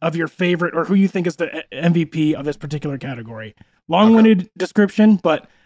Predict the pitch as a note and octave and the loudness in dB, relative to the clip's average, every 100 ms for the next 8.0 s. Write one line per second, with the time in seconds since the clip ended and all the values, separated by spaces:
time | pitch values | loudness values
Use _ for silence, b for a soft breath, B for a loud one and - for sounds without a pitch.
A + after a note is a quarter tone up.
0 | _ D3 C#3+ D3 D#3 D#3+ D#3+ C#3 A#2+ C#3 | _ -2 -2 -2 -4 -2 -4 -4 -6 -6
1 | F3+ F#3+ F#3 - - G3+ F3+ D3 b b | -2 -2 -2 -8 0 2 2 -2 b b
2 | b _ - C4 C4+ C4+ A#3+ A#3+ G3+ G3 | b _ 0 0 4 4 6 4 6 6
3 | F#3 E3 D#3 _ _ G#3 A3 B3 B3+ - | 4 -2 -6 _ _ 0 4 4 2 -2
4 | - F#3+ F#3+ F#3 F3+ E3 E3 D3+ D3+ D#3 | -2 2 4 2 2 -4 -6 -4 -4 -6
5 | D3+ - D#3 C#3+ D#3 C3 - B3+ C4 A#3+ | -6 -4 -4 -4 -6 -8 0 2 4 2
6 | D#3+ F3+ F3+ E3+ D#3+ D3 _ C#3+ D3+ D3+ | 4 2 2 2 0 -4 _ -6 -4 -2
7 | C#3+ C3+ C3+ C#3 B2 A#2+ - A#2 F#2+ | -4 -6 -8 -8 -12 -14 -20 -20 -20